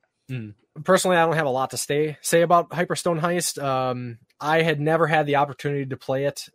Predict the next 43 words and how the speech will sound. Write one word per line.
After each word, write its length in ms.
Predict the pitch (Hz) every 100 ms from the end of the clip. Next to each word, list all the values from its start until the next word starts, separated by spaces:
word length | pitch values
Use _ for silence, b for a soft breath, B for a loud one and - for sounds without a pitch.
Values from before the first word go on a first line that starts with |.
| -
uh, 300 | 131 123 120
before. 840 | 117 120 - 156 165 175 151 151 - _ _ _
I 80 | 131
mean, 300 | 139 131 131 _ _
I, 100 | - -
I 80 |
could 180 | 135 -
have, 120 | 113 117
I 40 |
could 140 | 113
have 80 | 120
emulated 440 | 117 113 113 110 107
it 40 |
or 60 | 110
something, 380 | 120 110 113
but 300 | 110 110 110 - b b
it's 100 | 147
just 140 | 202 196
one 100 | 202
of 60 |
those 140 | 180 139
games, 340 | 151 156 143
like, 240 | 139 131 - _ _
growing 280 | 131 143 143
up, 240 | 156 151 _ _ _
I 100 | 139
had 180 | 151 208
a 20 |
friend 240 | 196 214 196
that 40 |
had 80 | 180
a 40 |
Genesis. 720 | 160 160 165 156 170 - - -
He 240 | _ - 160
didn't 220 | 160 151
have 320 | 123 135 120
that. 420 | 120 131 139 - - _
My 320 | 151 151 185
first 300 | 190 180 156
time 220 | - 147
playing 400 | 120 - 190 180 139
it 180 | 131
was 760 | 143 131 143 131 131 120 - -